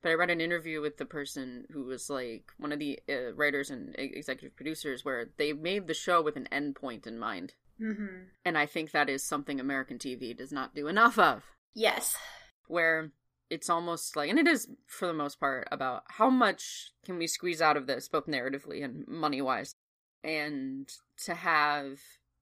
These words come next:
Speaker 1: someone be like, "No, we have a story, and this is gonna be the story, and this is the end,"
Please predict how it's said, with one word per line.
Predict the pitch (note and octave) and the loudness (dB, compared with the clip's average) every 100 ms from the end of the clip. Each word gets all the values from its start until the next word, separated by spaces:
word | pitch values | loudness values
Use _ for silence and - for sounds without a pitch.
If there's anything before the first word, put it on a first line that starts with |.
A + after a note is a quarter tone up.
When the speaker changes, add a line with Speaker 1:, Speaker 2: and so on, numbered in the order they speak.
| _ - | _ -6
Speaker 1:
someone | F#3 E3+ D#3+ | -4 -2 -2
be | D#3+ | 2
like, | D3+ C#3+ | 2 2
"No, | E3 | 2
we | A3+ D#4+ | 2 4
have | C4 | 4
a | C4+ | 2
story, | - G#3 G3+ F#3+ | 4 8 8 8
and | E3+ E3+ | 4 0
this | F3 | -4
is | F#3 | -4
gonna | F3 E3 | -4 -2
be | D3+ | -2
the | |
story, | D3 C#3 C#3 | -2 -4 -4
and | C3+ | -4
this | C3 - | -8 -10
is | - | -12
the | C#3+ - | -12 -8
end," | C3 - E3+ - | -8 -8 -10 -14